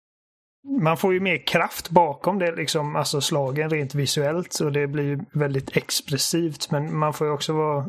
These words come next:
i såna här spel får man ju vara lite mer, eh, eh, noggrann med liksom hur man, hur, när och var man, eh, man gör sina attacker, för att liksom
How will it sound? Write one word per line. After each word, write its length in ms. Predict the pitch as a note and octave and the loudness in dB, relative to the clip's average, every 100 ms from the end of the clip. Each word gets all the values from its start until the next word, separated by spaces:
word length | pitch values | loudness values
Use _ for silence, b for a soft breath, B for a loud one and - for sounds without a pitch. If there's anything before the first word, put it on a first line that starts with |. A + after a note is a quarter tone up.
| - | -2
i 80 | D3+ | 0
såna 240 | D#3+ D3+ | 2 2
här 120 | D3+ | 0
spel 260 | D3 - C#3+ | 0 0 0
får 120 | D#3+ | 0
man 180 | D3 C#3 | 0 0
ju 80 | C#3 | 0
vara 220 | C#3 C#3 | 0 0
lite 300 | C#3 C3 D3 | 0 -2 0
mer, 340 | C#3 C3 B2+ | 0 0 -2
eh, 80 | C3 B2+ C3+ _ _ _ _ _ B B B B _ _ _ D3 | -2 -2 -4 _ _ _ _ _ B B B B _ _ _ -4
eh, 320 | C3 B2+ B2 B2 C3+ _ - | -2 -2 -2 -4 -8 _ -2
noggrann 640 | D#3 D3 C#3 C3+ C#3+ D3+ | 0 2 0 0 0 0
med 360 | D3 C3+ C3 D3+ | 0 -2 -4 -4
liksom 440 | - - D3 D3 - _ _ _ _ _ _ _ _ _ _ _ _ | -2 -2 -4 -8 -12 _ _ _ _ _ _ _ _ _ _ _ _
hur 380 | - - D#3 D3 | -8 0 0 2
man, 400 | C#3 C#3 C3+ C3+ - - | 0 0 -2 -4 -6 0
hur, 300 | - F3 F3+ | 2 2 -2
när 380 | E3 D#3 C#3+ C#3+ | 0 2 2 0
och 100 | C#3 | 0
var 320 | C#3 D3 D#3+ | 2 2 0
man, 360 | D3+ D3+ D3 C#3+ | 0 0 0 -2
eh, 220 | C#3+ D#3 | -2 -2
man 380 | E3 E3 D3 C#3 | -2 0 0 0
gör 160 | C#3+ | 0
sina 220 | D#3 E3+ D#3+ | 0 0 -2
attacker, 400 | - C#3+ - D3+ | -2 -4 -2 -2
för 160 | - | -2
att 60 | C#3+ | -2
liksom 500 | C#3+ - C#3 C3+ | -2 -2 -2 -4